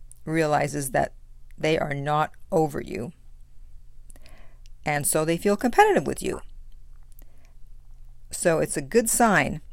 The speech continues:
if their new guy or girl hates you, especially if they're, they're throwing shade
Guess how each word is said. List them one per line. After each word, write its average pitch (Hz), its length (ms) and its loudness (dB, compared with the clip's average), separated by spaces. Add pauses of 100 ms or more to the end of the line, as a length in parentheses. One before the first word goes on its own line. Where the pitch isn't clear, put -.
(140)
if 160 220 -2
their 151 180 -2
new 165 240 0
guy 165 200 6
or 160 120 2
girl 147 200 4
hates 196 340 0
you, 147 160 4
especially 208 580 2
if 165 140 0
they're, 175 240 6 (240)
they're 165 180 2
throwing 160 320 -2
shade 170 520 2